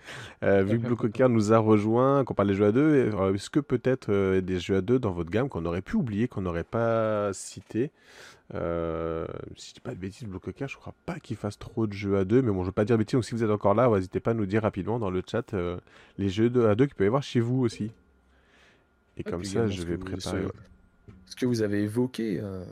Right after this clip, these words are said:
Speaker 2: sur votre, sur votre live, peut être intéressant d'en parler. Et, euh, et donc on annonce... Euh, ah oui, tu, tu prépares la vidéo, euh, de Mathieu.
Speaker 1: Ah, ils ont
Speaker 2: Est-ce
Speaker 1: Rest
Speaker 2: qu'il a
Speaker 1: in
Speaker 2: bien
Speaker 1: Peace.
Speaker 2: préparé ?
Speaker 1: Rest in Peace, je connais pas trop.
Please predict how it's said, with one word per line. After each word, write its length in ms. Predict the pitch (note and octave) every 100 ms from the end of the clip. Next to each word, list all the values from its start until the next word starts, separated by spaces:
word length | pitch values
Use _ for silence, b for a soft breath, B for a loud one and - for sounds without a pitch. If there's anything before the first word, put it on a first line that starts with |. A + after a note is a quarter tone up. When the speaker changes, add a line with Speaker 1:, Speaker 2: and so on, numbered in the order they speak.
| B2 B2
Speaker 2:
sur 220 | - -
votre, 320 | F#2 F2+ - -
sur 220 | - -
votre 300 | G#2 G2 -
live, 260 | B2+ F#3+ A2+ G2 _ _ -
peut 60 |
être 100 | -
intéressant 460 | G2+ - G2+ - G#2+
d'en 80 | F#2
parler. 260 | A2 C3+ A3+ _ _ _ - - _ _ _ _ _ _ _ _ _ _ _ _ _ _ _ _ _ _ _
Et, 260 | - D3 -
euh, 640 | A#2+ A2 G#2+ G2+ G2+ G2+
et 80 | C3
donc 200 | B2+ B2
on 80 | A#2+
annonce... 380 | A#2 B2+ - B2
Euh, 300 | A#2 A2+ A2+
ah 40 | C#3
oui, 80 | D3
tu, 180 | C3
tu 100 | -
prépares 260 | - C#3 D3
la 60 | C3
vidéo, 420 | C3 B2+ B2+ - -
euh, 140 | A2+ G2+
de 140 | A2
Mathieu. 440 | G#2+ G2+ - - E3+ _ _ _ _ _ _ -
Speaker 1:
Ah, 80 | G2+
ils 100 | F#2+
ont 40 | F#2
Speaker 2:
Est-ce 80 |
Speaker 1:
Rest 60 | C3
Speaker 2:
qu'il 120 | A#2
a 40 | B2+
Speaker 1:
in 20 |
Speaker 2:
bien 120 | A#2
Speaker 1:
Peace. 200 | G2+ F#2+
Speaker 2:
préparé ? 280 | A2+ A#2 F2+ - - - b b b b b _ -
Speaker 1:
Rest 260 | G2+ G#2+ A2
in 40 |
Peace, 220 | G2 C3+
je 100 | G#2+
connais 220 | F#2 D3 G3+
pas 160 | A2+
trop. 840 | - A2+ F#2+ A2+ C3+ D#3 D#3 D#3+